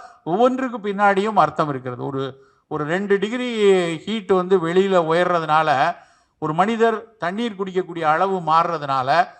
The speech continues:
அவருடைய உடல்ல நடக்கக்கூடிய மாற்றம் நாம் நினைக்கிறதை விட மிகப்பெரிய அளவுல இருக்கு. அப்ப நம்ம அதை பத்தி நுணுக்கமா தெரிந்து கொள்ளணும். ஒரு கல்லூரியில, அதுவும் வந்து தேசிய அளவில் மிக முக்கியமான கல்லூரியா இருக்கக்கூடிய மாணவர்கள், இந்த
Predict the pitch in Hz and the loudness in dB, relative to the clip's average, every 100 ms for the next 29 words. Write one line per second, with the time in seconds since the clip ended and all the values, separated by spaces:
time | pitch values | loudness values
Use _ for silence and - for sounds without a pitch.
0 | _ _ 151 160 151 151 190 214 202 175 | _ _ -6 -4 -6 -6 -4 -2 0 0
1 | 165 175 170 165 160 147 170 175 190 170 | 0 -2 -4 -4 -4 0 0 0 -4 2
2 | 147 143 143 175 196 180 165 180 180 139 | 2 2 -2 -4 -6 -6 -6 -6 -8 -10
3 | 143 139 143 139 127 131 117 - _ _ | -16 -16 -12 -10 -10 -10 -14 -18 _ _
4 | _ _ - 165 202 208 202 214 233 269 | _ _ -2 2 4 6 4 4 -4 -8
5 | 208 214 208 226 233 190 185 185 175 143 | -10 -8 -2 2 2 2 -2 -2 -2 -2
6 | 127 131 185 214 208 - - _ 156 180 | -4 0 2 2 0 -14 -20 _ 2 4
7 | 202 190 196 180 185 185 175 185 175 175 | 4 6 6 6 6 0 0 2 2 -2
8 | 180 170 175 185 170 165 170 160 190 185 | -4 -4 -2 -4 -6 -10 -10 -8 -2 0
9 | 185 156 160 165 170 156 160 147 143 147 | 0 -4 -8 -6 -4 -6 -8 -10 -6 0
10 | 170 170 165 214 - _ _ _ 170 202 | 2 0 -2 -8 -10 _ _ _ -8 -4
11 | 208 | -4